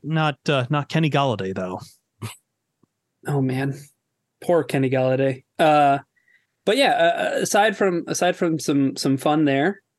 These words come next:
Speaker 2: the thing that I'm probably most looking forward to is that the Lions get to go up against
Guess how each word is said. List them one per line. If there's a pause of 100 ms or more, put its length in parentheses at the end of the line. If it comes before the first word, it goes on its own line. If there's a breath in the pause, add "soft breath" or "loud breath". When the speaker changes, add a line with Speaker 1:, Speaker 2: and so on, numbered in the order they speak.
Speaker 2:
the
thing
that
I'm
probably
most
looking
forward
to
is
that
the
Lions
get
to
go
up
against